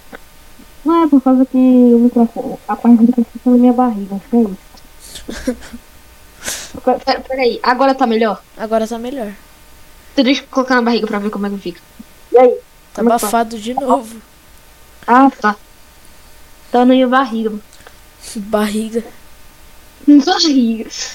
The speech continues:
Speaker 2: Barriga.
Speaker 1: Eu fiquei gordo. Fiquei gordo demais, porque eu tava muito sedentário. Eu achei melhor, "Ah, mano, vou comer, vou virar um nicocado da avocado e comer pra ficar gordo, né, mano? Sedentarismo não é nada."
Speaker 2: Mano, eu tô com, eu acho que eu tô com uns cinquenta quilos.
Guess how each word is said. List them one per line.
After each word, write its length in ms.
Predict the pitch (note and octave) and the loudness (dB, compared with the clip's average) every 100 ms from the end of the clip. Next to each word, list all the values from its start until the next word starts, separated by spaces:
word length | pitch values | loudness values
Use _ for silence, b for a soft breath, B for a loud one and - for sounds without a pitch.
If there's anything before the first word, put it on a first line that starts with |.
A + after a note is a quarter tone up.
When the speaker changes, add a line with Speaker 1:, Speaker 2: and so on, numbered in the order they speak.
| - | -12
Speaker 2:
Barriga. 300 | G3 G#3+ G#3+ | -6 -2 0
Speaker 1:
Eu 60 | B3 | 2
fiquei 300 | C4+ D#4+ C#4 | 0 0 -2
gordo. 280 | G#3 A#3 - - - - - | -2 -4 -8 -20 -20 -20 -8
Fiquei 200 | - C4 | -2 2
gordo 260 | A3+ C4 | 4 2
demais, 320 | A3 C4 G#3+ A3 | 2 0 0 -2
porque 100 | A3 | -2
eu 40 | |
tava 120 | A3 | 0
muito 180 | A3 A3+ | 0 0
sedentário. 460 | A3+ A3 A3 G3 G#3+ | -2 -2 0 0 -2
Eu 40 | |
achei 160 | A3 A3+ | -4 -2
melhor, 240 | A#3 A#3 | 0 2
"Ah, 60 | G#3+ | 2
mano, 160 | F#3 G#3 | 0 -2
vou 120 | B3 | -2
comer, 380 | D#4+ C#4+ A3+ A#3+ | 0 2 4 4
vou 120 | B3 | 2
virar 140 | A#3 | 0
um 80 | A#3 | 0
nicocado 420 | A#3+ A#3+ A#3+ A#3 | 0 0 -2 -2
da 60 | A#3 | 0
avocado 400 | A#3 A#3 A#3 A3 | 0 -2 -2 -2
e 40 | A#3+ | 0
comer 300 | C#4+ C4 B3+ | 2 2 2
pra 120 | C4 | -4
ficar 220 | - F4+ | -4 -4
gordo, 280 | - E4 C#4+ | 2 2 4
né, 80 | A#3 | 2
mano? 160 | B3 A3+ | 0 -2
Sedentarismo 680 | A3+ C4 C4 C4 B3+ C4 | 0 0 2 2 2 0
não 80 | E4 | -2
é 40 | |
nada." 300 | F4+ B3+ A#3+ B3+ B B B - | 0 2 0 -2 B B B -12
Speaker 2:
Mano, 140 | D4 | -8
eu 60 | C4 | -6
tô 140 | - | -6
com, 120 | C4 - | -6 -6
eu 80 | B3+ | -6
acho 160 | C4 | -6
que 60 | - | -6
eu 60 | B3+ | -8
tô 100 | C4 | -8
com 180 | C4 | -8
uns 120 | C4 - | -10 -8
cinquenta 420 | A#3+ - A#3 C#4+ | -10 -10 -10 -12
quilos. 560 | - A#3+ A3+ A3 - | -12 -12 -12 -14 -18